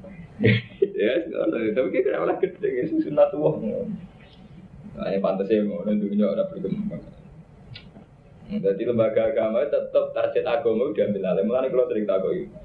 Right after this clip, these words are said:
"Gus, Diran modern, ora tau ka-, sawangane modern." Aku wong alim, ora kaya kowe, ora kaya markai.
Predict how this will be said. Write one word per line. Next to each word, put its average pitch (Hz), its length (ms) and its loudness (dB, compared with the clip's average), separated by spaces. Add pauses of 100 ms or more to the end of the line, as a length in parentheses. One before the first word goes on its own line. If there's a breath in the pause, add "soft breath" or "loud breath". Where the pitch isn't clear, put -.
(220)
"Gus, - 160 0
Diran 117 320 2
modern, 117 480 2
ora 101 240 2
tau 104 160 4
ka-, 98 320 0
sawangane 101 380 2
modern." 98 420 0 (720)
Aku 95 320 2
wong 95 160 4
alim, 92 320 2
ora 87 220 0
kaya - 180 4
kowe, 90 220 -2 (180)
ora - 140 2
kaya - 100 0
markai. - 480 0